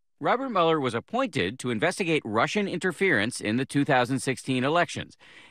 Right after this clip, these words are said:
And while the report shows that Team Trump did not conspire with the Russians, the investigation also identified numerous links between the Russian government and the Trump campaign. The Russian contacts consisted of business connections,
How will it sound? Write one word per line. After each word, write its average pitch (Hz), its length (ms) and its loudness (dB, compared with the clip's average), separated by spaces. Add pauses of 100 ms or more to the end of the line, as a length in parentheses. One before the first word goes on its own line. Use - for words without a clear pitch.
(100)
And 98 160 -2
while 117 160 4
the 127 80 2
report 151 400 0
shows 151 380 2
that 113 260 0
Team 156 260 0
Trump 156 380 2
did 107 180 -2
not 131 300 2
conspire 151 720 2
with 113 220 -2
the 104 100 0
Russians, 110 500 0 (320)
the 123 80 -6
investigation 165 640 0
also 196 400 2
identified 120 600 2
numerous 196 580 -2
links 165 400 -2 (260)
between 123 340 -2
the 104 100 0
Russian 160 340 0
government 139 420 2
and 117 160 0
the 151 80 0
Trump 117 300 -2
campaign. 127 680 -2 (640)
The 90 100 -4
Russian 120 340 -2
contacts 127 520 0
consisted 127 520 -2
of 95 200 0
business 151 400 0
connections, 107 580 -2